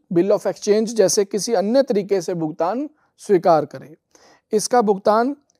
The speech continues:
हिसाब किताब करके किया जा सकता है। भुगतान बीमाकृत के अधिकृत एजेंट को भी किया जा सकता है। तो विभिन्न तरीके से, विभिन्न मोड्स से प्रीमियम की पेमेंट की जा सकती है।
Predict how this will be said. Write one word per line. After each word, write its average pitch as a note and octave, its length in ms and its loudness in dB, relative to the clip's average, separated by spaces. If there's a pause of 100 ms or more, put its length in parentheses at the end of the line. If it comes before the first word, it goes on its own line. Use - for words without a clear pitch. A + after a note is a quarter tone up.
(160)
हिसाब F#3 360 2
किताब A3 380 4
करके G#3+ 440 4 (1120)
किया A#3 220 8
जा F#3+ 140 6
सकता D3+ 320 -12
है। D3 200 -20 (640)
भुगतान G#3+ 440 2
बीमाकृत G#3 600 -2
के A#3+ 160 2
अधिकृत G#3+ 540 -2
एजेंट F#3 280 -2
को F3+ 160 -2
भी A#3+ 180 -4
किया E3 360 -6
जा C#3 120 -12
सकता - 360 -20
है। - 120 -20 (520)
तो B3+ 80 -2
विभिन्न B3+ 340 -2
तरीके A3+ 420 2
से, F#3 280 -4 (1000)
विभिन्न G#3 360 -2
मोड्स G#3 340 2
से D3 320 -8 (500)
प्रीमियम A3 340 -2
की G#3+ 140 -8
पेमेंट F#3+ 380 -4
की F#3 200 -6
जा D#3+ 140 0
सकती F3 380 -10
है। A3+ 220 -6